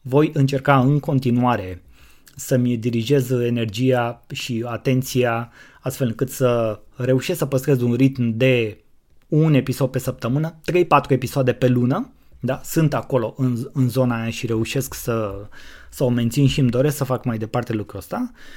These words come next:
Un alt lucru la care mă gândesc din ce în ce mai serios este să încep să merg într-un studio profesional unde să înregistrez și video, chiar dacă sunt singur.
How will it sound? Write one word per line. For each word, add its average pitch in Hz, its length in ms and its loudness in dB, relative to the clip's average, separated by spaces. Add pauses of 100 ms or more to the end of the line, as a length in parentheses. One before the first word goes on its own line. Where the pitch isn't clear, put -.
(260)
Un 143 160 2
alt 165 240 2
lucru 151 380 2
la 135 140 2
care 123 580 0 (160)
mă 131 320 4
gândesc 127 340 2
din 127 120 2
ce 139 100 0
în 131 60 2
ce 139 100 -2
mai 123 180 2
serios 113 460 0
este 131 280 0
să - 360 -4
încep 151 460 0 (280)
să 139 360 0
merg 139 600 0
într-un 131 680 2
studio 127 420 0
profesional 120 720 -4
unde 131 220 2
să - 240 -2
înregistrez 117 760 2
și - 180 -6
video, 127 540 0 (100)
chiar 180 160 0
dacă 151 200 -2
sunt 135 180 0
singur. 135 420 2